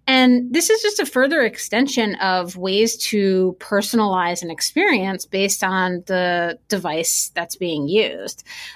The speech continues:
Um, Lancome has a really interesting example of this, where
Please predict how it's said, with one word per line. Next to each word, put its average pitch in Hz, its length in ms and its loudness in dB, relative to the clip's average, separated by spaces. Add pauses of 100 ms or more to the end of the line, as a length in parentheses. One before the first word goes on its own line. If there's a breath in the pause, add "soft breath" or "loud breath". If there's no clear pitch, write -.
Um, 185 200 0
Lancome 247 560 4
has 180 180 -2
a 180 80 -2
really 180 280 -2
interesting 170 800 -2
example 175 720 -4 (200)
of 175 240 0
this, - 600 -4 (500 loud breath)
where 175 600 2